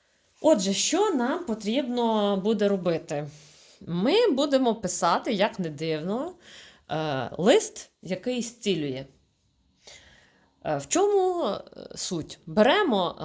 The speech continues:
е, значить, зазвичай, аби все, що ви практикуєте, працювало на повну силу, необхідно задіювати стихії. Ось перед вами є стихія вогню, свічечка,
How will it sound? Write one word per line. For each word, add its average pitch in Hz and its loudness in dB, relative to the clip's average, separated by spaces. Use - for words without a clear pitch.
е, 143 -8
значить, 185 -4
зазвичай, 202 -2
аби 196 2
все, - -6
що 196 -6
ви 185 -2
практикуєте, 175 -6
працювало 165 -2
на 175 -6
повну 220 2
силу, 196 -2
необхідно 285 -2
задіювати 180 0
стихії. - -8
Ось 359 -2
перед 180 0
вами 165 2
є 147 -4
стихія 147 -6
вогню, 294 0
свічечка, 370 -2